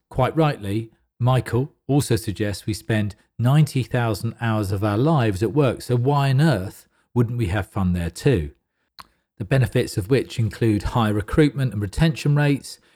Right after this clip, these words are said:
increased job satisfaction, and increased customer satisfaction.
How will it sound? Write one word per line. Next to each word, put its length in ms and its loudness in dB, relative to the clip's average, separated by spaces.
increased 520 0
job 200 -2
satisfaction, 920 -4
and 140 0
increased 480 -2
customer 380 -4
satisfaction. 840 -12